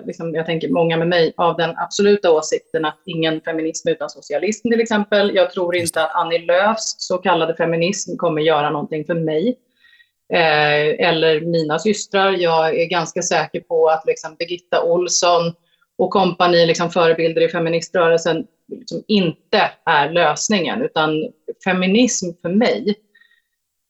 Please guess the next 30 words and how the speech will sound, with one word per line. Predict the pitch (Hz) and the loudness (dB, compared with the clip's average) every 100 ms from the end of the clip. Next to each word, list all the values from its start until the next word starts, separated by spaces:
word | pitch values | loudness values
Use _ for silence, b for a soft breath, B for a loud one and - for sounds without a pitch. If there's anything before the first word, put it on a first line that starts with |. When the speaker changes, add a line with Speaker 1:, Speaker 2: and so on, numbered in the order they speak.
| - | 0
Speaker 1:
är | 190 175 156 - | 4 4 2 -2
ett | 160 - | -4 0
ord, | 226 320 269 - _ _ _ _ _ _ - - | 2 0 -4 -14 _ _ _ _ _ _ -16 -6
men | 175 | 0
det | 185 | 2
är | |
också | 196 202 | 2 2
en | 185 | 0
rörelse. | 202 180 180 170 190 202 | 2 2 2 0 -2 0
I | 196 | 2
rörelsen, | 202 190 185 196 - 175 | 2 0 0 -2 -2 -6
alltså | 151 170 | -6 -8
det | 175 | -4
krävs | 190 175 175 180 | 0 0 -2 -2
ju | 170 165 165 | 0 0 0
väldigt | 214 185 175 214 202 | 0 0 0 -2 -2
mycket | 175 170 - | -4 -6 -6
politiska | 190 175 214 208 - 175 - 214 | -4 0 2 2 0 -4 -2 -2
ingrepp | 190 170 165 262 - _ | -2 -4 -2 -2 -4 _
för | 156 | -2
att | 156 - | -2 0
få | 165 | 0
till | 160 160 | 0 -6
stånd | - 156 147 151 151 - - | -2 0 0 -6 -8 -18 -4
faktiska, | 196 196 - - 170 - 165 156 156 - 170 | -2 -2 -6 -4 -2 -2 0 2 0 -2 0
eh, | 165 | 0
praktiska | - 165 - 165 165 | 0 -4 -2 -2 -2
förändringar | 170 170 160 156 160 156 156 | -2 -2 -2 -2 -2 -4 -2
för, | 156 147 - _ B B B B _ - 170 | -2 -2 -4 _ B B B B _ -2 2
eh, | 160 156 | 2 2